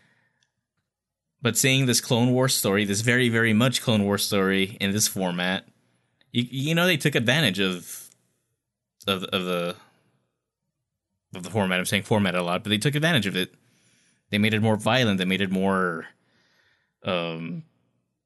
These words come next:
more edgy, more gnarly than they probably could have on the actual show. I mean, Grievous has blood on his,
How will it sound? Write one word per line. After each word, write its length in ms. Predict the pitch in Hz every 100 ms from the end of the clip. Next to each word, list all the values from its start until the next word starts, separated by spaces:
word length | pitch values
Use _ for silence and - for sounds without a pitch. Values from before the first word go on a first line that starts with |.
| _ _ _ -
more 240 | 110 120
edgy, 280 | 104 117 104
more 680 | 95 95 98 101 90 82 82 _ _ _ _ _ _ _ -
gnarly 500 | 98 113 87 87 - - _ _ _ _ _ _ _ _ - - _ _ _ -
than 100 | 104
they 140 | 92
probably 320 | - 90 87
could 180 | - 90
have 220 | 95 85
on 180 | 82 95
the 60 | 90
actual 280 | 92 107
show. 240 | 101 - 151
I 1080 | - _ _ _ _ _ _ _ _ _ -
mean, 160 | 107
Grievous 340 | 107 135 143 123
has 160 | 107
blood 320 | 95 95 117
on 80 | 120
his, 840 | 104 98 90 - - - - -